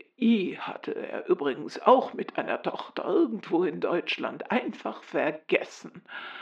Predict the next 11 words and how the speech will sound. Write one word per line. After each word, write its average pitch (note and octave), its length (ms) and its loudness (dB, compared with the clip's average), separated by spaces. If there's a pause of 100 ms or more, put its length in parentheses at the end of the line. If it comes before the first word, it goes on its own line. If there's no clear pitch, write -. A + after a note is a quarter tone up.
(760)
Das F#3+ 160 -14
hat - 200 -10
sie D4 180 2
ihm F4 160 -2
in A3+ 140 2
den E3 180 2
ersten F3 520 -2
Briefen F3 500 -2
immer F3+ 380 -2
wieder - 280 -8
vorgeworfen. - 1080 -4